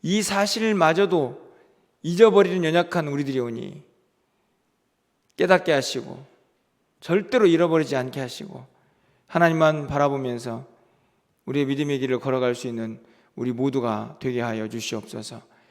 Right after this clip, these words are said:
내가 무엇인가를 해보겠다고 고집 피우지 않기를 원합니다. 내 안에 일어나는 모든 죄악된 모습들을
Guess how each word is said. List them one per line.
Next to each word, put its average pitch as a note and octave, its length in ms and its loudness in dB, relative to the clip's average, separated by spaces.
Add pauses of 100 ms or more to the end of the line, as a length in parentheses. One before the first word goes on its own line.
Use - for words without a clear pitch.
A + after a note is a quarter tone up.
(480)
내가 C#3+ 320 2
무엇인가를 D3+ 540 2
해보겠다고 D#3 840 -2
고집 D3 240 -4
피우지 C#3+ 320 -6
않기를 B2+ 360 -8
원합니다. A#2 560 -10 (540)
내 D3 160 4
안에 D#3 240 4
일어나는 D3 580 -2
모든 D3 320 -2
죄악된 D3+ 480 -2
모습들을 C#3 680 -4